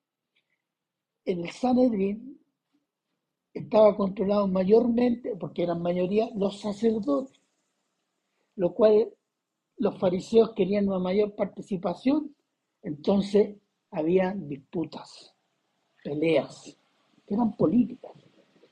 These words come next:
porque pertenecer al Sanedrín significaba que tú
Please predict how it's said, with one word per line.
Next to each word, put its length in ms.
porque 260
pertenecer 640
al 100
Sanedrín 640
significaba 600
que 120
tú 240